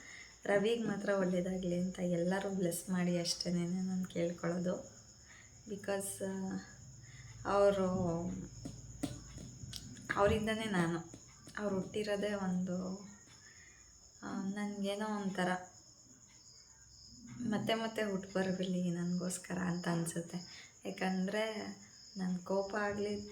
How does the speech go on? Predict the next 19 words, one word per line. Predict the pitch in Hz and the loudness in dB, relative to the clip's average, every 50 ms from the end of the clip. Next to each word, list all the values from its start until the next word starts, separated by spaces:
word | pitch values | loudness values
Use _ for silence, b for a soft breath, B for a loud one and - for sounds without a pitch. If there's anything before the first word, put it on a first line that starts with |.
| - - - - - - - - - - - - - | -14 -16 -18 -18 -18 -18 -18 -18 -18 -18 -20 -18 -14
ಪ್ರೀತಿ | - - 208 202 202 202 202 | -8 -4 -4 -4 0 2 2
ಆಗ್ಲಿ, | 202 202 196 196 190 190 - 208 202 - - - - - - - - - - - - - - - 208 202 | 4 4 4 2 0 -2 4 8 8 10 10 8 6 2 0 -2 0 0 0 0 0 0 -2 0 2 4
ಎಲ್ಲನೂ | 190 190 185 185 202 202 208 208 208 202 202 202 202 196 185 | 4 6 6 6 4 4 4 2 2 0 0 0 0 2 4
ಅವರೊಬ್ರೇ | 175 165 165 160 160 180 170 165 - - - - - - | 4 4 4 4 4 4 2 2 2 0 -6 -10 -4 0
ತಡ್ಕೊಳ್ಳೋ | 196 175 180 180 - 180 175 180 185 | 2 2 2 4 4 6 6 6 4
ಶಕ್ತಿ | 180 - - - 180 - - - 196 | 2 0 -2 -4 -6 -6 0 2 4
ಇರೋದು. | 190 185 180 165 165 170 160 B B B B B B B - - | 6 6 6 4 2 0 -2 B B B B B B B -8 -6
ಯಾಕಂದ್ರೆ | 185 - 190 196 208 240 262 | -4 -2 -2 -2 0 2 4
ಅಷ್ಟು | 240 202 202 - - - - 285 277 | 4 4 4 4 2 4 4 4 4
ತಾಳ್ಮೆ | 262 - - 196 185 185 185 208 226 226 226 226 220 | 4 4 6 8 8 10 10 8 8 6 2 2 2
ಅವರಿಗೆ. | 208 196 185 175 175 165 160 165 160 - B B B B B B B B - - 196 | 2 4 4 4 4 4 2 2 0 -2 B B B B B B B B -12 -4 -2
ನನಗಂತೂ | 190 185 185 190 208 220 233 240 233 233 226 208 - - 233 220 214 | 0 2 2 2 2 4 4 4 4 4 2 2 0 2 4 4 6
ಐದು | 185 180 202 202 - - - | 6 6 6 4 2 0 4
ಪೈಸೆ | - 202 220 208 - 214 | 6 6 6 6 4 2
ತಾಳ್ಮೆ | 202 - - 196 196 190 190 190 190 190 | 2 2 4 4 6 6 6 4 4 4
ಇಲ್ಲ, | 180 180 180 170 | 4 6 6 6
ಆದ್ರೆ | 175 175 180 190 180 175 185 - 202 | 6 4 6 6 6 6 8 8 8
ಅವ್ರಿಗೆ | 196 190 202 220 226 240 233 233 202 | 8 10 8 8 8 8 8 6 6
ಇದೆಯಲ್ಲ, | 180 180 202 202 202 196 180 | 4 4 6 8 8 8 8